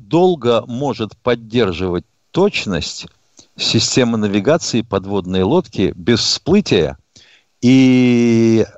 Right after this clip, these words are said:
ориентации по звёздам или по G P S.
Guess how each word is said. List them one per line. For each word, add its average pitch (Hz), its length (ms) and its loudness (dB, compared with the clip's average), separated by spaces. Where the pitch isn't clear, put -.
ориентации 113 720 0
по 117 180 -2
звёздам 120 640 -2
или 123 340 0
по - 200 -8
G 95 260 -2
P 117 360 2
S. - 180 -8